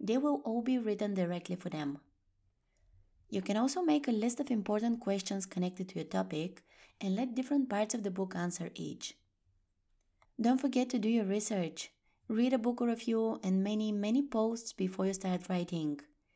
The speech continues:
You can also listen to podcasts, watch videos, or take courses. While learning, take notes.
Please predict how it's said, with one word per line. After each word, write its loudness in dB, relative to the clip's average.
You 0
can 0
also 0
listen 2
to 0
podcasts, -2
watch -6
videos, 0
or -6
take -2
courses. -4
While 4
learning, 4
take 0
notes. -2